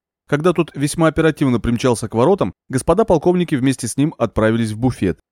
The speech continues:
Они дождались, когда крупная тётка в полотняной белой шапочке и такой же санитарной куртке рассчитается с покупателем, и подошли к прилавку,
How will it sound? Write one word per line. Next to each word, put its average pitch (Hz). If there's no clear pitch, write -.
Они 113
дождались, 143
когда 139
крупная 135
тётка 190
в -
полотняной 139
белой 117
шапочке -
и 139
такой 156
же 110
санитарной 127
куртке 156
рассчитается 139
с -
покупателем, 135
и 160
подошли 180
к -
прилавку, 135